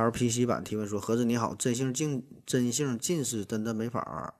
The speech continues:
真的没法儿不能通过手术恢复吗？真的没法儿不通过手术恢复吗？”呃，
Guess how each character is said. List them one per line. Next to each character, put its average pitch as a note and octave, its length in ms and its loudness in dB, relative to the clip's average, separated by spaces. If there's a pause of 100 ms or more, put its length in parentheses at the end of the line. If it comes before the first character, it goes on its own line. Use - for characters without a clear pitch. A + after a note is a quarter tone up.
(160)
真 B2 180 -2
的 A#2+ 100 0
没 A2 140 -2
法 A2 120 -4
儿 F#2+ 60 -8
不 B2 120 -4
能 A2+ 140 0
通 G#2+ 180 -6
过 A#2 140 -6
手 - 260 -8
术 B2+ 240 -6
恢 G#2 200 -8
复 A2 180 -8
吗？ F#2 160 -12 (480)
真 B2 180 -4
的 C3 100 0
没 A#2 160 -2
法 A#2 100 -4
儿 - 220 -10
不 C3+ 100 0
通 A2 180 -4
过 A#2 140 -2
手 - 180 -8
术 G#2+ 340 -6 (100)
恢 - 180 -14
复 G#2 180 -8
吗？” - 160 -10 (1300)
呃， G2+ 380 -6